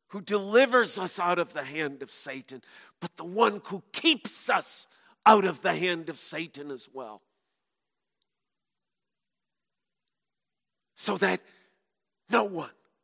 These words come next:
nothing can take me away from the Father's love because of Christ. Not because of me, but because of Christ. He is the one who is able to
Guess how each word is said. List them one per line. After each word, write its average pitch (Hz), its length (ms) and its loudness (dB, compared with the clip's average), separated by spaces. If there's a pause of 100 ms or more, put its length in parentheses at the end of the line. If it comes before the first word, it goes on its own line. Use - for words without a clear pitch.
nothing - 440 0 (1900)
can 127 120 -20
take - 360 -10
me 156 80 -4
away 147 320 -4
from 123 260 -16
the 120 60 -16
Father's - 640 -18
love - 180 -20 (840)
because - 340 -14
of - 160 -20
Christ. - 640 -20 (580)
Not - 140 -20
because 208 360 -8
of 190 80 -10
me, 175 320 -10 (600)
but - 140 -20
because - 360 -16
of - 180 -20
Christ. - 720 -20 (2750)
He 147 240 -16
is 131 200 -12
the 151 80 -16
one 139 340 -10
who 143 160 -14
is 123 160 -12
able 131 300 -18
to - 200 -20